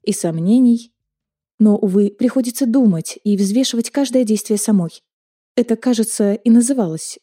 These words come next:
взросление. «Что сейчас?» спросила Варя, как только мы вошли в спасительную прохладу дома.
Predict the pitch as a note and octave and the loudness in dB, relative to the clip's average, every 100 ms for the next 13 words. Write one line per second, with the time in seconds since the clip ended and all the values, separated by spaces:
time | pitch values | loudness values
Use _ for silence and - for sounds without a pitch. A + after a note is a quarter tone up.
0 | G#3 G#3+ B3 A3+ F#3 D#3+ E3 - _ _ | -4 -2 -2 -2 -4 -4 -10 -14 _ _
1 | _ _ _ _ _ _ _ - F4 F#4 | _ _ _ _ _ _ _ -4 -2 0
2 | D4 - G#3+ C4+ - _ _ - - G#3 | -2 0 -4 -4 -12 _ _ -20 -4 -4
3 | G3 A3 F3 E3+ A3+ C4 A#3+ _ _ - | 0 0 0 -2 -2 -4 -6 _ _ -6
4 | C4+ E4+ D#4+ C#4+ A#3 G#3 - A#3+ - - | -2 -2 0 2 2 2 -2 -6 -6 -8
5 | F#3+ B3 B3 A3 G#3 G#3+ - G#3+ G3+ G3 | -6 -6 0 0 2 -2 -4 -2 0 0
6 | F3 D#3+ | -2 -4